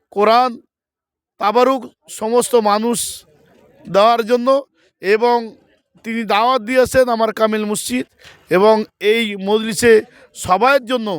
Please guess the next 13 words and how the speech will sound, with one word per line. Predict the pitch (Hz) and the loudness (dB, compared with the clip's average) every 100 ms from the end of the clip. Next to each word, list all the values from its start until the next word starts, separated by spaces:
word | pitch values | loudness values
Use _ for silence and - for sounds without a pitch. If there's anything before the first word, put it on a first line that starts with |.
| 127 _ _ _ _ - | -10 _ _ _ _ -2
আম | 185 240 233 | 0 0 -2
দাওয়াত | 196 208 226 247 240 _ _ _ _ | -2 2 4 2 -2 _ _ _ _
এবং | 175 214 190 | -8 -8 -8
তাবারুকের | - 196 220 254 269 254 | -6 2 4 4 0 -4
যে | 202 233 | -2 -2
ব্যবস্থা, | 190 202 214 233 - 196 143 | 0 0 0 -2 -2 -2 -2
সেটা | - 196 220 214 180 | -6 -2 0 0 -6
নিরামিষ, | 190 196 196 175 - - - - - | -8 -6 -6 -8 -12 -20 -20 -14 -2
যেন | 196 208 | 0 2
কোরআন | 202 220 240 269 | 2 2 2 0
সর্বজাতির | 214 220 233 240 214 208 247 240 | -2 -2 0 0 0 -2 -4 -6
মানুষের | 214 220 208 262 220 | -4 -4 0 0 0
জন্য | 240 208 | -4 -4